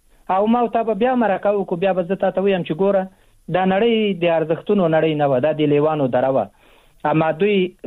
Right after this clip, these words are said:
فکر کوي چې په دې ای آی عصر کې چې تاسې اشاره وکړه، چې زه به څه شی پټ کړمه، دا پټېږي نه. یعنی حکومتونو باندې فشار له، په نورو مسایلو باندې راځي. د مهاجرت مسله کمه مسله ده، د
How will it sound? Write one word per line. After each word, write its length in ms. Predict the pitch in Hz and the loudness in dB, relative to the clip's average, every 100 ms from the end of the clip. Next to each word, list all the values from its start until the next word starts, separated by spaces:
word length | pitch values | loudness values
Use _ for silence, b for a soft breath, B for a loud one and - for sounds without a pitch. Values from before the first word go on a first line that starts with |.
| 143 | -6
فکر 240 | 196 202 | -2 -2
کوي 220 | 180 185 | -2 -2
چې 120 | 175 147 | -2 -4
په 60 | 147 | -2
دې 200 | 160 190 180 175 | 0 2 0 0
ای 160 | 156 151 | 0 0
آی 220 | 160 175 | 2 0
عصر 320 | 165 165 175 | 0 -2 -4
کې 120 | 143 127 | -4 -6
چې 60 | - 151 | -4 -4
تاسې 200 | 147 143 | -2 -4
اشاره 380 | 127 131 131 147 | -2 0 2 2
وکړه، 300 | 127 113 98 b b b b _ - | 0 -2 -4 b b b b _ -2
چې 80 | 147 | 0
زه 80 | 180 | 2
به 140 | 190 | 0
څه 140 | 175 190 180 | -2 -4 -2
شی 140 | 165 160 | -2 -2
پټ 140 | 160 - | -4 -2
کړمه، 240 | 120 98 - _ - 160 | -4 -4 -10 _ -6 -4
دا 80 | |
پټېږي 480 | 185 180 226 247 143 95 | -2 -2 0 2 0 -2
نه. 100 | 85 _ b b b - | -6 _ b b b -2
یعنی 180 | 147 160 | 0 2
حکومتونو 520 | 151 156 165 208 202 | 0 -2 -2 0 0
باندې 360 | 185 180 175 165 | 0 -2 -2 -2
فشار 340 | 170 196 196 180 | -2 -2 -2 0
له، 380 | 170 156 139 139 123 | 2 2 2 0 0
په 80 | 165 | 2
نورو 180 | 226 220 | 2 2
مسایلو 480 | 185 170 170 202 185 151 | 0 0 -2 0 0 0
باندې 200 | 139 127 | 0 0
راځي. 280 | 120 117 107 b b b b b - 131 127 | 0 0 -6 b b b b b -4 0 2
د 100 | 143 151 | 2 2
مهاجرت 420 | 151 175 208 208 | 0 0 -2 -2
مسله 320 | 175 180 185 185 | -2 -2 -2 -2
کمه 180 | 190 190 | -2 0
مسله 380 | 180 185 180 | 0 0 0
ده، 180 | 170 156 | 2 0
د 80 | 135 | 0